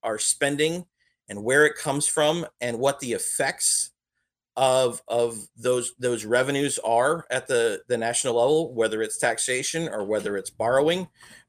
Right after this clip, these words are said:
or, or anything like that. Um, we, we have to be honest about that. And at the state level, we have to be honest about that. You know, as you said, we've become so tax averse that, uh, you know, that it's do whatever you want, just don't tax me.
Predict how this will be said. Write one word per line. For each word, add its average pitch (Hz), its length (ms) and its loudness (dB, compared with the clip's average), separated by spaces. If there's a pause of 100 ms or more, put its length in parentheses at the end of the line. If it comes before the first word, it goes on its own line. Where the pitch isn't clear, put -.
or, 117 380 8
or 113 200 4
anything 143 320 0
like 131 280 2
that. 135 360 2 (420)
Um, 107 480 2
we, 127 180 -6
we 127 120 -4
have 139 200 2
to 139 60 -14
be 123 100 0
honest 165 260 0
about 107 220 -2
that. 110 200 0
And 139 120 0
at 139 100 -2
the 147 60 -2
state - 360 2
level, 117 380 4 (140)
we 139 140 -4
have 143 260 0
to - 60 -18
be 120 120 -2
honest 113 320 0
about 98 280 -6
that. 90 240 -8
You 113 60 -6
know, 123 120 2
as 120 160 0
you 120 60 -6
said, 143 200 0
we've 120 140 -4
become 139 280 -2
so 151 200 4
tax 143 440 0
averse 127 760 -4 (800)
that, 127 560 2
uh, 113 380 2 (220)
you 123 100 -6
know, 107 140 -4 (140)
that 117 200 -4 (120)
it's - 300 -2
do 135 200 -8
whatever 151 280 6
you 185 100 6
want, 208 220 4
just - 180 -6
don't 135 160 -2
tax - 360 0
me. 87 200 -10